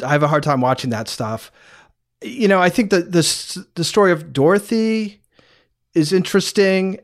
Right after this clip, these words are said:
and how she pushes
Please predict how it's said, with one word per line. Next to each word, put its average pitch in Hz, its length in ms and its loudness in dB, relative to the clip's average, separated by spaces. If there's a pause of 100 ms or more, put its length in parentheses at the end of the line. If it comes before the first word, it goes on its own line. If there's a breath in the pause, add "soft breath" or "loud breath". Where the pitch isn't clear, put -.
(140)
and 139 240 -4
how 139 300 -2
she 135 720 0 (560 soft breath)
pushes 139 920 2